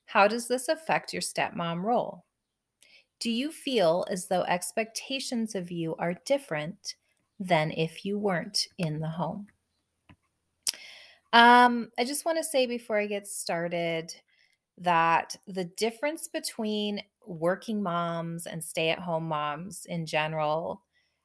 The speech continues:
has always seemed to be such a divisive topic when brought into conversation. It seems like sometimes there's a lot of resentment and bitterness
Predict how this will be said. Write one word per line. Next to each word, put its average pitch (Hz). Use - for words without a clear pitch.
has 196
always 220
seemed 185
to 214
be 175
such -
a 185
divisive 165
topic -
when 175
brought 160
into 165
conversation. -
It 180
seems 196
like 202
sometimes 175
there's 165
a 165
lot 156
of 165
resentment 160
and 160
bitterness 202